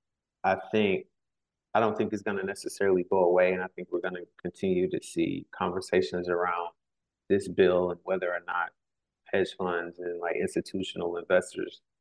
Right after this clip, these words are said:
should have access to residential real estate. So that's definitely something else to pay attention to.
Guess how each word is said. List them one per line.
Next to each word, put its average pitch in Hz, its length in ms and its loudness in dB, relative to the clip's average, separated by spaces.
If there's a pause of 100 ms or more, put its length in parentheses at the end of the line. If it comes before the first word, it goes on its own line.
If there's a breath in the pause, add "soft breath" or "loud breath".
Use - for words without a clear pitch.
should - 240 -2
have 87 220 6
access 85 440 2
to - 180 -6
residential 85 640 -4
real 76 140 -4
estate. - 340 -12
So - 160 -8
that's 104 220 2
definitely 107 360 2
something 95 380 -4
else 90 260 -6
to 80 80 -8 (100)
pay 95 100 4
attention 98 440 -4 (100)
to. 92 220 -4